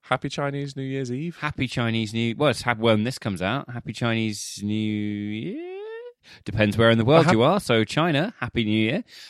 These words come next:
Speaker 2: and, uh,
Speaker 1: Happy New Year.
Speaker 2: in the West,
Speaker 1: And everyone else.
Speaker 2: Happy New
Speaker 1: Yeah.
Speaker 2: Chinese New Year. We know we've got two listeners in China, so to both of you, thank you. Um,
Speaker 1: Happy New Year.
Speaker 2: Happy New Year. And, uh, what we covering today?
Speaker 1: Today,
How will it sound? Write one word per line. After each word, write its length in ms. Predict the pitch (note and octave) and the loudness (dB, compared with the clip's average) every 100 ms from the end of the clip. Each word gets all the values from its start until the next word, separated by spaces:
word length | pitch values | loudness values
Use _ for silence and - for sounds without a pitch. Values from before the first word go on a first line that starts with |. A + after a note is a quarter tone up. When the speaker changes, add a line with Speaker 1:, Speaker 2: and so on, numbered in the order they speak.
| - - | -10 -2
Speaker 2:
and, 500 | B2 C3 C3 C3 D#3 | 2 2 2 2 2
uh, 40 | |
Speaker 1:
Happy 160 | C#3 D#3+ | 2 2
New 100 | D3 | 2
Year. 320 | C3+ D#3 G#3 - | 4 2 0 -2
Speaker 2:
in 100 | C3 | -2
the 80 | |
West, 240 | A#2+ G3+ B2+ | 0 0 0
Speaker 1:
And 80 | C3+ | 0
everyone 240 | C#3+ C#3+ | 0 2
else. 380 | D3+ F#3+ - - | 2 0 -6 -2
Speaker 2:
Happy 220 | A#2+ C#3+ | 0 2
New 160 | C#3 D3+ | 2 2
Speaker 1:
Yeah. 80 | F#3 | 0
Speaker 2:
Chinese 300 | D#3+ E3+ F3+ | -2 -2 -2
New 80 | C#4 | -2
Year. 120 | C#4+ - - - | -4 -6 -20 -2
We 200 | D3+ F#3 | 4 6
know 140 | F#3 | 8
we've 100 | F3+ | 6
got 180 | E3+ C#3 | 4 4
two 140 | D3 | 4
listeners 360 | B2 G#2+ G2 F2+ | 4 4 0 -2
in 60 | F#2 | -2
China, 380 | F#2 F2+ G#2 | 0 0 0
so 200 | C3+ G#2+ | -2 -2
to 120 | G2 G2 | -4 -2
both 260 | G#2+ F#2+ | -2 0
of 80 | F2+ | -4
you, 220 | F#2 D3+ | -4 -4
thank 320 | - F#2 F2 | -6 -6 -4
you. 180 | G2+ F3 - - - - - _ G#2 | -6 -6 -12 -20 -20 -20 -20 _ -6
Um, 400 | G#2 G#2 G#2 G2 | -4 -2 -4 -6
Speaker 1:
Happy 180 | B2 C3+ | -6 -4
New 100 | A#2 | -2
Year. 240 | G#2 A2+ | 0 0
Speaker 2:
Happy 220 | D#3+ - G2 | -2 -4 -2
New 140 | F#2 | 0
Year. 220 | F2+ A#2 - _ _ - - _ - | 0 -2 -6 _ _ -20 -20 _ -2
And, 280 | C3+ C#3+ D3 | 0 2 2
uh, 100 | D3 | 0
what 120 | F#3 | -2
we 60 | F#3+ | -2
covering 300 | G#3 D4 A#3 | -2 -2 -4
today? 380 | - E2+ D#2 - _ _ _ _ _ | -2 -2 -2 -10 _ _ _ _ _
Speaker 1:
Today, 540 | D3+ C#3 D3 D#3+ E3 | 2 8 10 10 8